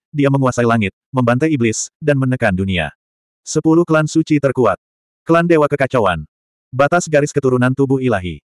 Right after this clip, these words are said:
Chu Hen merasakan kulit kepalanya kesemutan saat mendengar kata-kata itu. Klan Dewa Kekacauan telah menekan sepuluh klan suci terkuat sendirian.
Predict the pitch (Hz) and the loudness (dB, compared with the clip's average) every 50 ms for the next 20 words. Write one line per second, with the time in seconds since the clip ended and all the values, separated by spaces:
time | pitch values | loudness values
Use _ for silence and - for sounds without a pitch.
0 | _ _ _ _ _ _ _ _ _ _ _ _ _ _ _ _ _ _ - - | _ _ _ _ _ _ _ _ _ _ _ _ _ _ _ _ _ _ -2 0
1 | 160 156 160 170 170 160 147 135 - 131 135 143 147 143 139 131 123 - - 120 | 0 2 2 0 0 0 -2 0 0 0 0 0 0 0 0 0 0 0 0 -2
2 | 117 110 110 113 127 127 131 - 123 117 120 - 113 110 113 - 131 127 - 135 | 0 0 2 0 0 0 -2 -2 -4 -4 0 0 0 -2 0 -2 -2 -2 -2 -2
3 | 131 127 127 127 123 117 - 123 117 - 113 - 120 113 107 98 95 - 85 76 | -2 0 0 0 0 -2 -2 -4 -2 -2 -2 -2 -2 -4 -4 -4 -4 -6 -6 -8
4 | 71 _ _ _ _ _ _ _ _ _ _ _ - - 160 165 170 165 160 151 | -8 _ _ _ _ _ _ _ _ _ _ _ -2 0 2 2 4 4 4 2
5 | 156 151 143 139 131 139 131 127 135 135 135 127 123 120 113 113 104 117 117 - | 2 0 0 -2 0 2 2 2 2 0 0 0 0 0 -2 0 0 -2 -2 -2
6 | - 123 131 127 131 - 139 131 127 - - 156 - - 139 120 123 120 - 139 | -2 -2 0 0 0 0 0 -2 -2 -2 -4 -4 -2 -2 -2 -2 -2 -4 -2 0
7 | 135 120 - - 113 107 101 98 92 82 78 73 | -2 -2 -2 -4 -4 -4 -2 -2 -2 -4 -6 -6